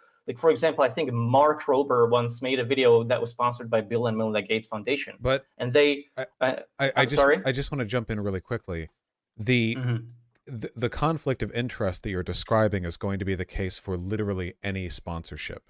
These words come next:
Speaker 2: um, especially if you're talking larger
Speaker 1: Yes.
Speaker 2: sponsorships. So, I, so if that's the case, like, this is just a problem with, with capitalism, right? Because money buys influence. Um, but this is a, this
Speaker 1: With
Speaker 2: is about
Speaker 1: sponsorship.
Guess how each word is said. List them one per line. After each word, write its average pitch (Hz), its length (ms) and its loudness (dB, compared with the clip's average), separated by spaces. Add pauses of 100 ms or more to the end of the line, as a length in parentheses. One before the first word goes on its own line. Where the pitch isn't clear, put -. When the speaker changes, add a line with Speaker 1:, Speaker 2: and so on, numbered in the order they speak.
Speaker 2:
um, 95 420 -4
especially 117 480 -4
if 104 80 -4
you're 110 80 -2
talking 98 380 -4
larger 95 320 0
Speaker 1:
Yes. 175 180 4
Speaker 2:
sponsorships. 82 640 -8 (400)
So, 113 300 0 (240)
I, 127 120 4 (220)
so 131 240 0
if 117 160 -6
that's 147 260 6
the 127 120 -2
case, 95 320 -2
like, 98 160 -4
this 135 180 0
is 120 100 -4
just - 300 -6
a 104 80 -2
problem 107 500 -2
with, - 180 -8 (200)
with - 280 -8
capitalism, - 680 -2
right? 80 240 -6
Because 87 300 -10
money 95 320 -4
buys 82 360 -4
influence. 85 600 -14 (480)
Um, 98 400 -2 (340)
but 117 160 -2 (100)
this 127 240 0
is 113 120 -4
a, 101 80 -6 (160)
this 127 140 2
Speaker 1:
With 143 80 4
Speaker 2:
is - 80 -2
about 143 240 4
Speaker 1:
sponsorship. - 360 -6